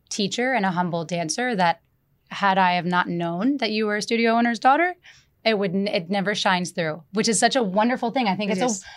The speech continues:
Speaker 1: a, a wonderful quality that both your mom and yourself instilled in you. Um, how do you
Speaker 2: Aw.
Speaker 1: feel the experience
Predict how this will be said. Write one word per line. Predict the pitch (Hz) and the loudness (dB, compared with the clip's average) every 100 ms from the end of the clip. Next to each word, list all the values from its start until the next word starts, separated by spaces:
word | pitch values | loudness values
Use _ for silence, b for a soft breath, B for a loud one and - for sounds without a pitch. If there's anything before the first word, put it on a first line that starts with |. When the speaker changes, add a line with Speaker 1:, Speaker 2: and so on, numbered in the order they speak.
| B | B
Speaker 1:
a, | 220 | 2
a | |
wonderful | 220 254 285 247 | 6 6 6 2
quality | - 202 208 202 175 | 4 4 6 4 2
that | 175 175 - | 0 0 0
both | 196 196 | -2 0
your | 190 | -2
mom | 190 185 190 | 2 2 2
and | 185 185 | 0 -2
yourself | 180 - 214 185 | -2 2 2 2
instilled | 196 180 - 240 214 | -4 -4 -2 -2 0
in | 180 | -2
you. | 165 160 - B B B B | -2 -4 -10 B B B B
Um, | 208 196 190 185 - _ _ _ _ | -2 0 0 -2 -8 _ _ _ _
how | 208 208 262 | -4 2 4
do | 320 | 6
you | 349 | 4
Speaker 2:
Aw. | |
Speaker 1:
feel | 233 302 | 4 4
the | 254 | 4
experience | 208 - 202 220 220 185 165 - | 2 0 0 0 0 -2 -2 -4